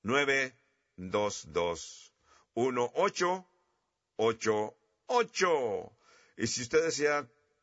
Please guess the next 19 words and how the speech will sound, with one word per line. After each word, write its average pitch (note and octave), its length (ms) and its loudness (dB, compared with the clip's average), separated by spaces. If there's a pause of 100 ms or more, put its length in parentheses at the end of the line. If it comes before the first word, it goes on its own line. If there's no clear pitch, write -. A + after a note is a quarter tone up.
(140)
comunicarse B2+ 640 0
con A#2 160 -2
nosotros A2 400 -2
por G#2 220 -2
correspondencia, B2+ 840 0
pues A#2+ 460 0 (340)
dirija G#3+ 400 2
todas A3+ 260 2
sus G#3 220 -6
cartas G3 460 0
y G3 100 -2
tarjetas D#3+ 540 2
postales C#3 760 0
a E3+ 400 4 (840)
P F3 500 2
O D3+ 320 2
Box - 720 -4 (280)
nueve C#3+ 480 0 (680)
cinco G3 720 0